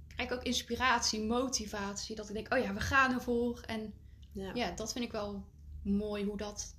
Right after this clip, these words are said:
Speaker 1: bereikt kan worden.
Speaker 2: Ja, misschien is dat het ook wel dat, dat, eh, juist omdat, omdat we veel meer naar die technologische kant en naar die snel, eh,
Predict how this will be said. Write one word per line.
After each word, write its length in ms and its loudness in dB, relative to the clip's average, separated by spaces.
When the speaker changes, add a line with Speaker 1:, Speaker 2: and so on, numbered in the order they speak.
Speaker 1:
bereikt 380 -4
kan 160 -6
worden. 440 -10
Speaker 2:
Ja, 220 -8
misschien 300 -2
is 80 0
dat 200 4
het 140 -4
ook 100 -6
wel 240 4
dat, 240 0
dat, 400 2
eh, 360 0
juist 440 4
omdat, 440 2
omdat 360 4
we 80 2
veel 280 4
meer 380 6
naar 200 4
die 160 0
technologische 720 0
kant 320 2
en 100 0
naar 160 2
die 80 0
snel, 420 2
eh, 180 -8